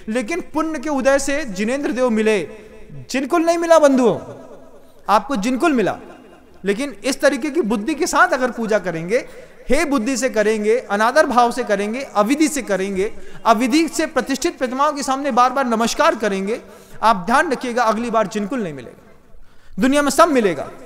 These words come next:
चक्रवर्ती का पद भी मिलेगा, जिनकुल नहीं मिलेगा। जिनकुल चाहिए है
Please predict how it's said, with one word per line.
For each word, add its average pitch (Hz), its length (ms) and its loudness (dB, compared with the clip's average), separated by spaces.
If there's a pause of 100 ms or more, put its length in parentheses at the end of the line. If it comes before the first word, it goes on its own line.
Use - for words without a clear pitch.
(400)
चक्रवर्ती 247 440 -2
का 262 80 -2
पद 269 240 0
भी 349 120 4
मिलेगा, 180 380 -2 (500)
जिनकुल 220 380 -4
नहीं 143 120 -8
मिलेगा। - 340 -18 (2500)
जिनकुल 269 340 0
चाहिए 220 380 0
है 269 220 -4